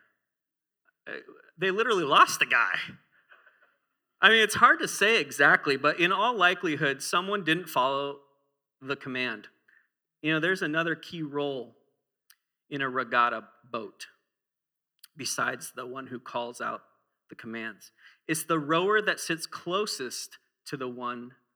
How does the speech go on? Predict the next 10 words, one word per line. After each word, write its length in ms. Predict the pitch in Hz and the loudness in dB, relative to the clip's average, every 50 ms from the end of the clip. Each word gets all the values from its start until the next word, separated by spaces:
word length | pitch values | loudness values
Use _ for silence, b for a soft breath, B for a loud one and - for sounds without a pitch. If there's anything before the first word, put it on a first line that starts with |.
| _ _ _ _ _ _ _ _ _ _ - | _ _ _ _ _ _ _ _ _ _ -14
coaching. 460 | - - 151 147 143 - 117 104 87 76 _ _ _ _ _ _ _ _ _ _ _ _ _ _ _ _ _ | -6 -4 -4 -4 -4 -8 -10 -10 -12 -16 _ _ _ _ _ _ _ _ _ _ _ _ _ _ _ _ _
This 180 | - 180 185 - | 0 0 0 0
is 140 | 226 202 180 | -4 -6 -4
the 160 | 180 190 185 - | -6 -8 -2 2
eighth 420 | 165 151 156 156 156 - - - - | 2 2 2 0 -4 -18 -18 -16 -14
seat, 460 | - - - 160 135 123 - - - _ _ _ _ _ _ _ _ _ _ _ _ _ _ _ _ _ _ _ | -12 -10 -10 -10 -10 -10 -12 -16 -16 _ _ _ _ _ _ _ _ _ _ _ _ _ _ _ _ _ _ _
also 440 | - 156 165 202 202 - - 170 156 | -6 -4 -4 -4 -4 -4 -4 -4 -4
known 380 | 151 143 143 139 143 143 147 143 | -4 -4 -6 -8 -8 -10 -10 -10
as 360 | 143 131 135 127 127 - - - | -8 -6 -6 -6 -8 -12 -16 -12
the 300 | 139 131 127 123 127 | -12 -10 -10 -12 -14